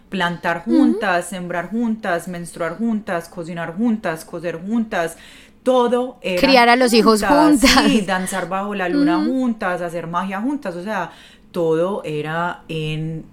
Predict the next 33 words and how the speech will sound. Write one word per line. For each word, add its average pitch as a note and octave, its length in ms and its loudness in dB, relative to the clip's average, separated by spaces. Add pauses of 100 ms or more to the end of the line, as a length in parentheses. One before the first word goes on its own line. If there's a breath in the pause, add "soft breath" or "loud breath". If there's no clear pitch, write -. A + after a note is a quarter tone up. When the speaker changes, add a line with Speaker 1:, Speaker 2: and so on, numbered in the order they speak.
Speaker 1:
en D#3+ 160 -8
hermandad. D3 720 -6
Y C#3+ 60 -6
Speaker 2:
Comunidad. A3 340 0
Speaker 1:
esa, F3+ 260 -2 (120)
y - 20 -2
ese E3+ 180 -4
aspecto F#3 520 -8
se F#3 100 -6
ha D#3+ 140 -6
Speaker 2:
Ujú. D#3 80 -12
Speaker 1:
perdido, F3+ 680 -6 (400 loud breath)
pues, D#3 500 -4
pues, D#3+ 460 -4
a E3 180 -4
través D#3 300 -4
de E3+ 80 0
los F3 160 -2
años D#3 400 -6
por, E3 400 -4
por E3 240 -8
todas D#3 300 -4
estas F3 360 -6
cosas F3 380 -6
que E3 140 -8
hemos D3+ 200 -6
estado D#3 380 -6
conversando, E3+ 680 -4
y E3+ 160 -4
es B3 160 -4
como B3 280 0
Speaker 2:
Ujú. A#3 80 -4
Speaker 1:
que - 320 0